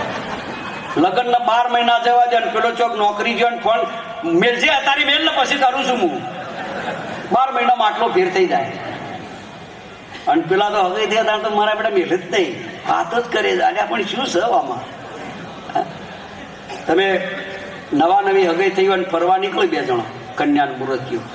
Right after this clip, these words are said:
કોઈક શોરૂમ આવે એટલે દીકરી ઊભી રહે, આ બહેનોનો સ્વભાવ છે, એટલે પેલો પૂછે "આ સાડી ગમે છે? લઈ લે, પેલી લઈ લે, પેલી લઈ લે", પાંચ છ સાડીઓ લઈ આવે. લગ્નના બાર મહિના જવા દો,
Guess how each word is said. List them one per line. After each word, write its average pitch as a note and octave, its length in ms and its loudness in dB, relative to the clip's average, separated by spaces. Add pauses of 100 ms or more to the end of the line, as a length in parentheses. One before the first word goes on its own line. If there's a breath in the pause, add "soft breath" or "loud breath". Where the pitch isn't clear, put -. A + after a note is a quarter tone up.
(220 loud breath)
કોઈક - 180 -2
શોરૂમ E3+ 460 4
આવે F3+ 140 2
એટલે D#3 200 0
દીકરી E3 360 2
ઊભી F3 260 4
રહે, C3 200 -6
આ - 80 -2
બહેનોનો D#3 380 2
સ્વભાવ E3 380 2
છે, - 100 -4
એટલે C#3+ 120 -4
પેલો D#3+ 220 2
પૂછે D#3 500 -2 (300 loud breath)
"આ D#3 80 4
સાડી E3 260 2
ગમે E3+ 240 2
છે? F3 420 -8
લઈ C3 140 0
લે, A#2 200 -2 (580 loud breath)
પેલી D#3 240 4
લઈ D3 160 2
લે, C#3 120 2
પેલી D#3 340 2
લઈ D#3 120 0
લે", D3+ 100 2
પાંચ E3 320 0
છ - 40 -6
સાડીઓ D#3 420 2
લઈ C3+ 240 0
આવે. A#2 160 2 (760 loud breath)
લગ્નના F4 360 4
બાર F3+ 260 4
મહિના D3+ 240 2
જવા D#3 280 2
દો, B2 140 -2